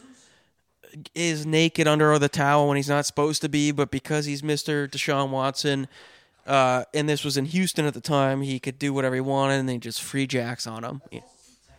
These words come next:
Yeah, the free jacking's really fucked up, though, that he just would thrust his hips into coming. Um, yeah, and then also, eh, J T said off mic that it doesn't make any sense.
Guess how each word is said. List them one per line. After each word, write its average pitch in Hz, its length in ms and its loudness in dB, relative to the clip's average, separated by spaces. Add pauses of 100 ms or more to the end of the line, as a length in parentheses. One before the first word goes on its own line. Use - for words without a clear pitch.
(540)
Yeah, 143 360 2
the 147 140 -4
free 185 220 -2
jacking's 127 420 0
really 117 160 -4
fucked 120 300 -8
up, 104 140 -8
though, 117 120 -8
that 117 80 -10
he 117 80 -12
just 113 160 -10
would 120 120 -10
thrust 123 380 -10
his 117 180 -8
hips 117 280 -10
into 117 220 -12
coming. 120 380 -12 (580)
Um, 117 480 -2 (3750)
yeah, 143 440 8
and 160 180 2
then 185 160 4
also, 185 440 4
eh, 147 260 -2
J 139 200 2
T 139 160 -2
said 131 200 2
off 123 240 2
mic 120 300 -4
that 123 80 -6
it 107 80 -10
doesn't 117 200 -8
make 110 120 -12
any 101 100 -12
sense. 117 300 -8